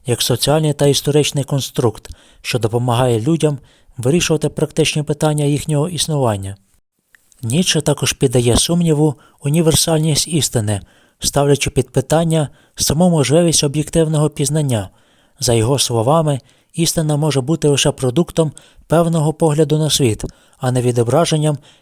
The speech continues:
якоїсь об'єктивної реальності. Тому монета,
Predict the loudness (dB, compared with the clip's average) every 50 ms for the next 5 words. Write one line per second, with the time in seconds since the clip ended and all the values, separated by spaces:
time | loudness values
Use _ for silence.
0 | -8 _ -6 -2 2 2 2 4 2 0 -2 -2 -4 -4 -2 0 0 0 2 2
1 | 2 2 2 2 2 2 2 2 0 -2 -4 -4 -4 -6 -8 -8 -8 -12 -18 _
2 | _ _ _ _ _ _ _ _ _ _ _ _ _ _ _ _ _ _ -2 0
3 | 2 2 2 2 0 0 2 2 2 2 2 2 2 0 0